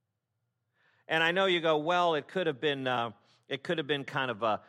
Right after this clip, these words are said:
a foreshadow and so on." I think that's ridiculous. I, he's, he's, he's not, he's, he's not, uh, let me give you another thing. Uh, in verse, in, in verses, uh, fifty-three and fifty-four, listen to this. Um,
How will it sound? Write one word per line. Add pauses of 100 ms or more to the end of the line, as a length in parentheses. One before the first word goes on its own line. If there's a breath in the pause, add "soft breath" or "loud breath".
a
foreshadow
and
so
on."
I
think
that's
ridiculous.
I,
he's,
he's, (200 loud breath)
he's
not,
he's,
he's
not, (880 soft breath)
uh,
let
me
give
you
another
thing. (180)
Uh,
in
verse, (200)
in,
in
verses,
uh,
fifty-three
and
fifty-four,
listen
to
this. (320 soft breath)
Um,